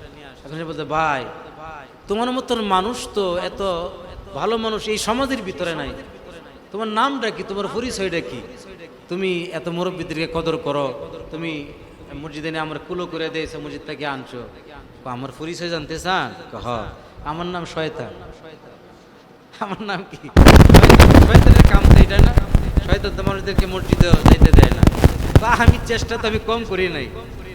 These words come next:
আপনি এমন নাসরবান্দা মসজিদে যাইবেন, চিন্তা করছি, হাদিসের ভিতরে আছে, মসজিদে যখন রওনা হয়, প্রতি কদমে আল্লাহ পাক সব লিখতে থাকেন, গুনাহ মাফ করতে থাকেন। তো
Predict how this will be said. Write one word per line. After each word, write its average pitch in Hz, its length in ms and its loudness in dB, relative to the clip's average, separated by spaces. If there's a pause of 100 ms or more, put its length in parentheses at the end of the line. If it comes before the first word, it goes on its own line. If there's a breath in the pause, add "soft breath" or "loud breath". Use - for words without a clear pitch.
আপনি 185 380 -4
এমন 214 220 -10
নাসরবান্দা 196 600 -10
মসজিদে 185 400 -12
যাইবেন, 165 420 -8
চিন্তা 233 280 -12
করছি, 180 460 -12 (480)
হাদিসের 202 360 -12
ভিতরে 220 300 -12
আছে, 175 380 -8 (400)
মসজিদে 214 340 -14
যখন 220 280 -14
রওনা 208 400 -8
হয়, 196 320 -12 (320)
প্রতি 277 300 -14 (100)
কদমে 254 360 -10
আল্লাহ 214 400 -10
পাক 196 200 -10
সব 214 320 -12
লিখতে 208 280 -14
থাকেন, 226 280 -14
গুনাহ 196 260 -12
মাফ 220 180 -12 (100)
করতে 185 220 -16
থাকেন। 202 300 -10 (320)
তো 226 100 -16